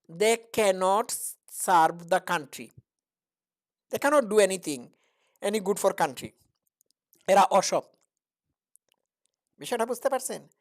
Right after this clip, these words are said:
দর্শক শ্রোতারা, আজকে এই porjonto thakuk। shobai bhalo thakben। Love you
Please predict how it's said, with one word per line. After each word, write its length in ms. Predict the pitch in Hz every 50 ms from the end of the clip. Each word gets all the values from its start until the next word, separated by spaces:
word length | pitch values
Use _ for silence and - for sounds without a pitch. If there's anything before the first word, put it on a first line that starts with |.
| _ _ _ _ _ _ -
দর্শক 260 | 254 277 - 285 254 -
শ্রোতারা, 460 | - 226 202 - 190 190 202 254 294 - - _ _ _ _ _ _ _ _ _ _ _ _ _ _ _ _ _ _ _ _ _ _ _ _ _ _ _ _ _ _ _ _ _ _ _ _ _ _ _ _
আজকে 320 | - - - - - 240
এই 140 | 240 220 208
porjonto 400 | 208 214 214 196 220 233 226 262
thakuk। 600 | 240 240 - 214 196 180 - - 208 - - -
shobai 340 | - - 185 180 190 196 208
bhalo 260 | 196 196 185 185 196
thakben। 460 | 196 185 180 175 170 170 196 233 233
Love 340 | 208 170 165 170 160 156 151
you 140 | 160 160